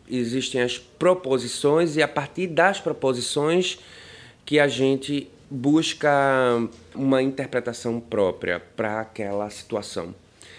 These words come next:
Então, pra mim, foi uma coisa muito nova me deparar com, com essa novidade, onde eu tinha uma estética como referência de dança e, e depois eu passo a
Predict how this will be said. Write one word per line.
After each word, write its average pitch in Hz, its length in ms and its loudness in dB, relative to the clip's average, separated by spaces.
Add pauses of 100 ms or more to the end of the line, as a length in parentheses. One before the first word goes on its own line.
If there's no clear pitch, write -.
(280)
Então, 151 220 0
pra 160 160 2
mim, 156 160 4
foi 175 200 0
uma 175 140 2
coisa 175 280 -2
muito 180 260 0
nova 175 600 4 (160)
me 120 120 -4
deparar 113 520 -2
com, 139 300 -4
com 139 240 -2
essa 135 960 -2
novidade, 120 1040 2 (220)
onde 110 480 -4 (800)
eu 113 120 -4
tinha 127 320 -2 (340)
uma 113 260 -2
estética 143 840 -2
como 135 360 0
referência 110 680 -2
de 107 120 -6
dança 127 600 0 (240)
e, 135 380 0
e 135 40 0
depois 151 500 0
eu 180 100 4
passo 160 440 0
a 165 100 0